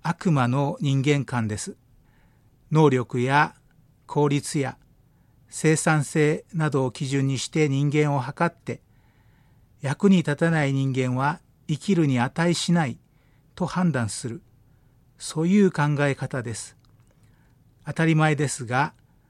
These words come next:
こんな考え方は間違いです。悪魔は真実を偽って人の命を奪うのです。すでに何度もお話をいたしましたように、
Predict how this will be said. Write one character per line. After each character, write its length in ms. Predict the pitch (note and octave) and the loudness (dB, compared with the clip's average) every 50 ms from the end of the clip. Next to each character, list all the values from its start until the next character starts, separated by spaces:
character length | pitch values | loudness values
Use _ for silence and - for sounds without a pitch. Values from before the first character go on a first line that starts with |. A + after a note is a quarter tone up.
| _ _ _ _ _ _ _ | _ _ _ _ _ _ _
こ 120 | - D#3+ | -2 0
ん 80 | E3 D#3 | 2 2
な 120 | D#3 D3 | 2 0
考 100 | - D#3 D3+ D#3 D#3 | 0 -2 0 0 0
え 140 | D3+ D3 C#3+ | -2 -2 -4
方 320 | - D3 C3 _ A#2+ A2 | -4 -8 -8 _ -6 -6
は 320 | A2 A#2+ C3 C#3 D3+ F3+ _ _ _ _ | -2 0 2 2 0 0 _ _ _ _
間 120 | B2 A#2 A#2+ - - F3+ E3+ D#3 E3 D3+ | -8 -8 -6 -6 -4 -2 0 0 0 0
違 60 | C3 | 0
い 20 | A2 | -2
で 120 | A2+ G2+ | -2 -6
す。 240 | - - - - _ _ _ _ _ _ _ _ _ _ _ _ _ | -6 -8 -12 -14 _ _ _ _ _ _ _ _ _ _ _ _ _
悪 260 | E3+ E3+ - - D3+ | -4 -4 -2 0 0
魔 140 | C#3 C3 B2 | 0 0 0
は 140 | B2+ C3 B2+ | 0 -2 -2
真 300 | - - - G3+ G3 F3 | -4 0 4 4 4 4
実 280 | D3 C#3+ - - D3+ | 2 -2 -6 -4 -2
を 80 | D3 C#3+ | 0 -2
偽 80 | D3 - - - D#3 D#3+ | -2 -4 -6 -2 -2 -2
っ 80 | E3 D#3+ | -2 -2
て 300 | _ _ - C3 B2 _ _ _ _ _ _ _ _ _ _ _ _ | _ _ -10 -10 -10 _ _ _ _ _ _ _ _ _ _ _ _
人 320 | - - - - - F3+ | -14 -14 -6 -2 2 2
の 240 | F3 E3+ D#3+ E3+ - - | 4 4 2 2 0 2
命 460 | - F#3 F#3 F3 C#3+ - - - C#3 | 2 4 4 4 2 0 -2 -6 -4
を 280 | C#3 C#3 A#2+ A2 - _ _ | -2 -2 -4 -6 -10 _ _
奪 280 | C#3+ B2+ A#2 E3 E3 F3 | -8 -4 -2 -2 0 0
う 80 | F3+ | 0
の 120 | E3 C3+ A2+ | 0 0 -2
で 100 | G#2 G2 | -4 -6
す。 240 | - - - - _ _ _ _ _ _ _ _ _ _ _ _ _ _ _ _ _ _ _ _ _ | -8 -10 -14 -18 _ _ _ _ _ _ _ _ _ _ _ _ _ _ _ _ _ _ _ _ _
す 160 | - - - | -12 -6 0
で 140 | F3+ F#3+ E3+ | 2 2 4
に 120 | D#3 D#3 D3+ | 4 4 2
何 220 | E3 F3 E3+ D#3+ | 4 4 2 2
度 120 | D3 D3 | 2 0
も 260 | C#3 C#3 C#3 C#3 - F#3 | -2 0 -2 -2 -2 -2
お 60 | B2+ | -2
話 460 | B2 D3 C#3+ D3 D3 C3+ - - D#3 | 0 2 2 2 0 -2 -2 -2 -2
を 100 | D3 D3 | -2 -2
い 40 | C#3+ | 0
た 140 | - D#3+ D3 | -2 -4 -4
し 140 | - E3 | -2 -2
ま 120 | D#3 D#3 D3+ | -2 -2 -2
し 100 | - - | -4 -6
た 160 | - C3+ B2+ | -6 -4 -2
よ 160 | C3 C3 B2 | -2 -2 -2
う 40 | A#2 | -4
に、 320 | A#2 A#2+ B2+ D3 F3 G#3 | -4 -4 -2 -2 -2 -4